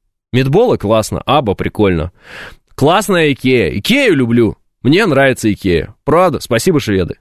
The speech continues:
Ну и на этом всё, пожалуй. Что такое шведы в мировой политике сегодня? Ну, честно. Ну, нет, ну, нет. Ну, вы что, вы нас, золотую дремотную Азию, решили удивить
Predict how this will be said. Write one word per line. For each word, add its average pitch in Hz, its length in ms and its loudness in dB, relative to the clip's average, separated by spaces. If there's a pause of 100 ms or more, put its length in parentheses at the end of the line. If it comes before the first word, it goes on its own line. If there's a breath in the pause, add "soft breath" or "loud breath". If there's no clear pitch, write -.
(200)
Ну 147 160 2
и 180 40 2
на 165 120 2
этом 165 180 0
всё, 85 300 -4 (260)
пожалуй. 76 420 -2 (1000)
Что 196 180 0
такое 85 200 -4
шведы 82 480 -4 (920)
в 101 220 0
мировой 127 360 2
политике 110 500 -4
сегодня? 87 600 -4 (720)
Ну, 101 160 0
честно. - 460 -4 (420)
Ну, 113 140 -8
нет, 76 380 -2
ну, 92 160 -2
нет. 98 280 0
Ну, 107 120 0
вы 127 80 2
что, 127 260 -2 (200 loud breath)
вы 143 300 0
нас, 175 540 -2 (240)
золотую 143 540 2
дремотную 139 640 2
Азию, 151 420 2
решили 139 480 2
удивить 135 580 0